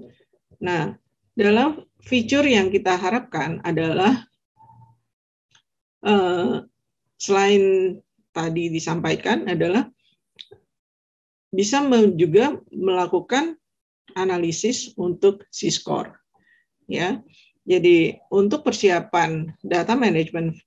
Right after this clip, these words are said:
eh, software ini, selain dari materinya,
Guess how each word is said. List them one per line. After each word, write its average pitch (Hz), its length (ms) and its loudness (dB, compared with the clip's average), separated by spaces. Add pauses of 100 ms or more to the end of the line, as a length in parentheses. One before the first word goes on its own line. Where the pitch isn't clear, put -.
(120)
eh, 151 320 -4
software 160 480 -2
ini, 180 560 0 (160)
selain 160 400 -4
dari 151 400 -4 (720)
materinya, 170 640 2